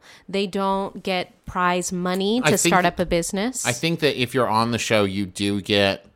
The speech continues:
Speaker 2: uh, a recipe included in a Great British Bake Off cookbook,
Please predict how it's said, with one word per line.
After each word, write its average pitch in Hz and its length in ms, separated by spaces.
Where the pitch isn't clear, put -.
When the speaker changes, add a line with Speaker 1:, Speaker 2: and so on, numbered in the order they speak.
Speaker 2:
uh, 98 320
a 98 100
recipe 98 560
included 92 440
in 90 100
a 90 60
Great 92 220
British 90 220
Bake 95 200
Off 71 160
cookbook, 143 560